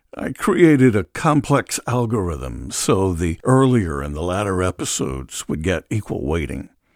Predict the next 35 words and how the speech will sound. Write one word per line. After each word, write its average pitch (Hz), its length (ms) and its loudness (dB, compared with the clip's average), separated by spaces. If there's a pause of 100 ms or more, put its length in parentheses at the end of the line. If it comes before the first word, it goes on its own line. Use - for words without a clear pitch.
(420)
Okay, 110 440 2
it 90 80 -6
was 117 180 -6
just - 280 -10 (100)
some - 340 -2
simple 117 320 0
math 90 360 0
on 90 120 -2
a 85 40 -4
spreadsheet. - 680 -4 (220)
Today, 139 500 2 (340)
I'm 202 100 2
going 175 260 4
to 139 60 6
review 110 500 6
the 98 160 -2
top 104 320 -4
three 95 500 -2
episodes, 65 1000 -8
thinking 85 500 -4
this 90 260 -4
look - 220 -4
back 110 360 -4
might 76 340 -6
be 120 100 2
helpful 135 440 -4
to - 160 -10
you. 65 240 -16 (600)
Turns 180 320 0
out 165 240 -2
the 131 100 -2
top - 360 -4
three 135 300 2
offer 120 440 4
a 113 120 4